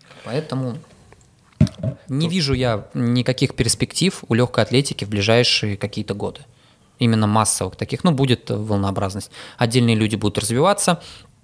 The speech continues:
Speaker 1: Массово серьезных изменений, на мой взгляд, не будет. Э, будущее, повторю, за частными клубами и за спонсорами. Но тут, конечно, роль государства тоже важна.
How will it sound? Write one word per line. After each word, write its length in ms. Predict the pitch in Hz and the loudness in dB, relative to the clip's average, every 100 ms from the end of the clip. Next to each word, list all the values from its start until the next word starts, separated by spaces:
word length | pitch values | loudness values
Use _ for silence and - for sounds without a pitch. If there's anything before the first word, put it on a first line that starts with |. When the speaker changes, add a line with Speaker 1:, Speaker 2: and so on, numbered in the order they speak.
| _ _ - | _ _ -4
Speaker 1:
Массово 440 | 120 127 135 117 101 | 2 2 2 2 0
серьезных 460 | - 104 107 104 | 0 0 0 -2
изменений, 380 | 101 101 107 110 | -4 -2 0 0
на 80 | 95 | -2
мой 120 | 107 | -2
взгляд, 200 | 113 95 | -4 -8
не 80 | 92 | -12
будет. 260 | 82 92 - - - - - - | -12 -12 -10 -14 -14 -20 -14 -2
Э, 260 | 104 98 101 - - - | 2 2 0 -12 -20 -14
будущее, 500 | 127 120 156 - - | -6 -2 0 -2 -4
повторю, 300 | - 101 104 | -4 -4 -4
за 100 | 101 | 0
частными 360 | - - 98 | 0 0 -4
клубами 480 | - 101 107 98 110 120 | -4 -6 -4 -4 -4 0
и 40 | |
за 100 | 110 | 0
спонсорами. 600 | - - 95 - 127 127 - - - - - - - | 0 -2 -2 -2 -4 -8 -12 -20 -20 -20 -20 -20 -6
Но 400 | 120 123 120 113 | 0 4 4 4
тут, 320 | 110 160 160 | 2 -2 -4
конечно, 440 | - 104 110 - 101 | -4 -2 0 -2 -2
роль 160 | 104 | -2
государства 460 | 113 113 107 107 - | -2 -2 0 0 -4
тоже 200 | 104 98 | -6 -6
важна. 360 | 101 104 107 | -6 -6 -8